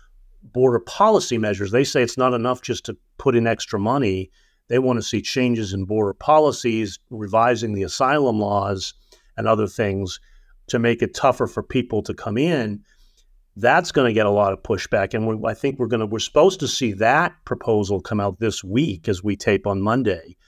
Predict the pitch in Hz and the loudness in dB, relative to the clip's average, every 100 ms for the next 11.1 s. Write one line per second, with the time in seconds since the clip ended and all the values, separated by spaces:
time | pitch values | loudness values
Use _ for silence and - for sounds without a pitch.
0 | _ _ _ 113 104 139 156 - 120 156 | _ _ _ -6 2 2 2 2 4 4
1 | 165 120 101 98 107 98 - - 107 92 | 4 2 2 0 -2 -2 -4 -4 -2 -2
2 | 92 87 90 - 95 85 90 - 113 104 | -4 -8 -10 0 0 0 -8 -8 -6 -4
3 | 104 107 120 165 190 170 123 104 _ 107 | -4 -4 0 4 6 4 0 -4 _ -4
4 | 110 139 190 175 117 123 127 127 110 98 | 0 4 6 4 4 2 4 2 -2 -4
5 | 107 127 104 95 98 143 - 110 95 - | 0 0 0 -4 0 0 0 -4 -4 -2
6 | 127 123 107 104 _ _ _ _ _ _ | 0 0 0 -4 _ _ _ _ _ _
7 | _ _ 139 143 147 190 185 139 156 202 | _ _ -2 2 4 6 4 2 4 4
8 | 208 139 131 117 120 127 123 127 120 _ | 4 2 2 0 2 2 2 -4 -6 _
9 | _ 147 123 - 160 180 165 147 - 135 | _ -10 -6 0 2 2 2 0 2 0
10 | 135 123 113 104 - 254 277 120 - 113 | 0 2 0 0 2 4 4 0 -2 -6